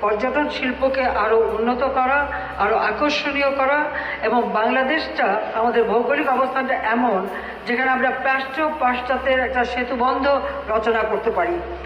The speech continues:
সেইভাবেই আমাদের দেশকে আমরা গড়ে তুলতে চাই। সেই ক্ষেত্রে নিরাপত্তা নিশ্চিত করা একান্তভাবে দরকার। এছাড়া প্রাকৃতিক দুর্যোগ প্রবণ দেশ আমাদের, এই প্রাকৃতিক দুর্যোগ থেকে মানুষের জানমাল রক্ষা করা বা গভীর সমুদ্রে যারা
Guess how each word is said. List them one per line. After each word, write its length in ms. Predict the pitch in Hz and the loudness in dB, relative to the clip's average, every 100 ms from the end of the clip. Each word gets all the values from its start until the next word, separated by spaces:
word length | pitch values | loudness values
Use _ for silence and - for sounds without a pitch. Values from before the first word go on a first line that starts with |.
| - | -6
সেইভাবেই 420 | 254 254 285 294 | -2 0 0 2
আমাদের 360 | 240 240 233 240 | 2 2 2 2
দেশকে 300 | 226 226 226 | 0 0 0
আমরা 280 | 208 196 - - - 196 | 2 0 0 -4 -8 0
গড়ে 220 | 220 226 | 2 2
তুলতে 280 | 190 196 - | 2 -2 -4
চাই। 260 | - 214 226 - - - | -2 -2 -4 -8 -12 -6
সেই 180 | 277 285 | -2 0
ক্ষেত্রে 360 | 285 285 311 320 320 - 220 | -2 -2 -2 -2 -4 -8 -2
নিরাপত্তা 520 | 233 233 240 233 240 | 2 2 2 2 2
নিশ্চিত 320 | 233 226 - - | 0 -2 -4 0
করা 120 | 226 | 0
একান্তভাবে 680 | 220 220 226 202 196 180 185 | 2 0 -2 -2 -2 0 0
দরকার। 340 | 160 - 170 - - - | -2 -2 -4 -6 -10 -4
এছাড়া 320 | 247 262 302 302 | -2 0 0 0
প্রাকৃতিক 540 | 302 262 302 294 285 - | 0 0 -2 -2 -4 -4
দুর্যোগ 320 | 254 - 269 277 | -6 -2 -2 2
প্রবণ 340 | 269 269 269 | 2 2 2
দেশ 200 | 233 240 | 2 2
আমাদের, 400 | 254 247 240 269 269 - - - - | 2 2 2 0 -2 -8 -10 -10 -6
এই 60 | 214 | -2
প্রাকৃতিক 640 | 214 254 254 254 339 277 | 2 2 2 -2 -4 -2
দুর্যোগ 360 | 240 240 285 285 - | -2 0 0 0 -2
থেকে 220 | 302 269 | 0 2
মানুষের 560 | 226 226 233 247 240 | 2 0 -2 0 2
জানমাল 460 | 233 220 233 214 208 | 2 2 2 2 2
রক্ষা 300 | 196 196 240 | 2 2 0
করা 400 | 240 240 240 240 - - 214 | 2 2 2 0 -6 -6 -2
বা 80 | |
গভীর 300 | 208 226 226 | 2 2 2
সমুদ্রে 460 | 214 214 226 233 262 | 0 0 0 2 2
যারা 420 | 233 226 220 214 | 2 2 2 0